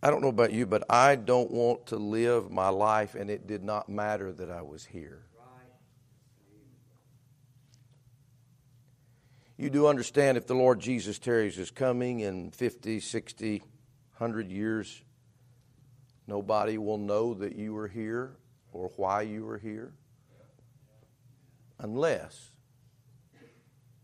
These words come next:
you did something more than just live your life.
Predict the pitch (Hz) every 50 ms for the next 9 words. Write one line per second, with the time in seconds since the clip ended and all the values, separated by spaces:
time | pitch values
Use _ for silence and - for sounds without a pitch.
0 | _ _ _ _ _ 120 120 104 90 120 123 - - - - 139 131 120 - -
1 | 123 113 110 107 107 113 120 120 123 120 113 104 107 104 98 82 95 110 107 -
2 | - 104 104 107 110 110 92 92 101 104 101 95 92 90 87 85 78 76 76 -
3 | - -